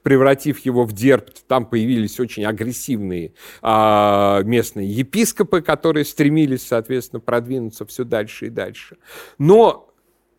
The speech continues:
нельзя сказать, что между немцами и русскими были однозначно враждебные отношения. Например, потому что у них был общий враг – Литва. Сейчас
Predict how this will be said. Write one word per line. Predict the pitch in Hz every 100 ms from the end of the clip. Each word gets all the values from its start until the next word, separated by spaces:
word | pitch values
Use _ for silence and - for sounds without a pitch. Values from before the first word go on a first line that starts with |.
| _ -
нельзя | 143 175 202 196
сказать, | - 131 123 202 262
что | - 156
между | 143 147 110
немцами | 127 175 143 113 - 101
и | 101
русскими | 131 190 277 - 208 139
были | 95 98 160 240 240
однозначно | - 127 120 127 107 160 208 - 170
враждебные | 127 117 98 113 156 160 131
отношения. | 110 - 117 - - 78 _ _ _ - -
Например, | 113 123 160 214
потому | - 165 147 170 285
что | - 143
у |
них | 139 214
был | 135 196 -
общий | 170 165 -
враг – | 143 110 80 - _
Литва. | 104 135 160 127 107 85 - _ _ _ _ _ _ -
Сейчас | 131 - 214 185 -